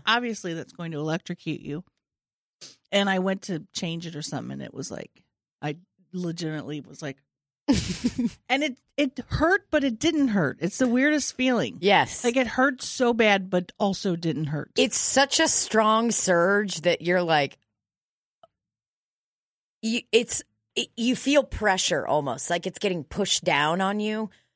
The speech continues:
Speaker 2: You know, like, it's like you're pushing,
Speaker 1: And you're like
Speaker 2: but also pulling.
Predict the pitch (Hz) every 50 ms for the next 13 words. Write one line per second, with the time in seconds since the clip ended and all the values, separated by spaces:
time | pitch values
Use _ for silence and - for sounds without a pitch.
0 | _ _ _ _ _ - 196 226 233 240 240 233 226 208 196 190 180 165 196 170
1 | 160 156 175 170 160 - - - 226 226 220 - 247 233 226 226 220 196 185 170
2 | 170 165 170 170 - 185 165 147 - 190 170 165 147 131 123 127 127 135